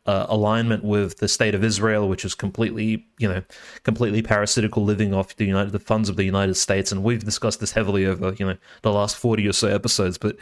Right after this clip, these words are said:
Israel's, I-, Israel's control over certain United States institutions is very clear, and A D L is a big part of that. In fact, uh, and this parasitical relationship,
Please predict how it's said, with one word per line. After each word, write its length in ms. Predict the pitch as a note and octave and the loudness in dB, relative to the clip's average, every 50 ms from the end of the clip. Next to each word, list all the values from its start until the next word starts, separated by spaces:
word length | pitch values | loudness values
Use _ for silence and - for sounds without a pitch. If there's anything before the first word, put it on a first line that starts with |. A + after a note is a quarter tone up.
| - - - - - - - | -16 -18 -18 -18 -14 -6 -2
Israel's, 580 | B2 B2+ B2 A#2 B2+ B2+ A#2+ A#2 A2+ G#2+ - - | 0 0 2 2 2 2 2 2 0 0 -2 -2
I-, 220 | - A#2+ B2 B2 A#2+ | 0 0 0 0 0
Israel's 380 | B2+ A#2+ A2+ C3 B2+ A#2+ A#2 | 0 0 2 2 0 0 -2
control 480 | - - A#2 G#2 - - A2 G#2+ G#2+ G#2+ | -2 -2 -4 -2 0 2 2 2 2 2
over 160 | G2+ F#2+ G2+ | 2 0 0
certain 340 | - - A#2+ G#2+ - A2 G#2 | 0 2 0 0 0 0 0
United 320 | G2+ G2+ G#2 G#2 G#2 F#2+ | 2 2 2 2 2 0
States 320 | - - G#2+ G#2 G2 - A2 | 0 0 0 0 0 0 -2
institutions 600 | G#2 G2 - A2 - - G#2+ - - G#2 G2 G#2 | -2 -2 -2 -2 0 0 0 0 0 -2 0 0
is 120 | G#2+ G2 | 0 0
very 220 | F2+ G#2 G2 F#2+ | 0 0 0 0
clear, 260 | G2 - - A#2 G#2 G#2 | -2 -2 0 0 0 2
and 80 | G#2 | 2
A 120 | A2+ B2 C3 | 2 2 2
D 140 | A#2+ A2+ A#2 | 2 2 2
L 160 | A#2+ A#2 A2+ | 2 0 -2
is 280 | A#2 - C#3+ C3 B2 B2 | -2 0 0 0 2 0
a 60 | G#2+ | 0
big 220 | F#2+ A#2 A2 G#2+ | 0 0 -2 -2
part 240 | - - G#2+ A2+ A2+ | 0 0 0 2 0
of 100 | G#2+ F#2 | 0 0
that. 260 | G2 F#2+ F#2+ F#2+ - _ - - - - - | 0 0 0 -2 -4 _ -14 -20 -18 -8 -4
In 100 | A#2 G#2+ | -4 -2
fact, 320 | G#2 - A#2+ A#2 A2+ - A2 | 0 2 0 0 0 0 0
uh, 40 | |
and 220 | G#2 G2+ G2+ A2 A#2 | 0 2 2 2 2
this 120 | B2 A#2+ | 0 0
parasitical 560 | - - B2 B2+ B2 - C#3 B2+ B2 B2+ A#2 | 0 0 0 2 2 0 0 0 0 0 0
relationship, 640 | G2 G2+ G#2 A2+ A#2+ - A2 G2 - C3 - G2 - | 2 2 2 2 0 0 -2 -2 0 0 -2 -2 -4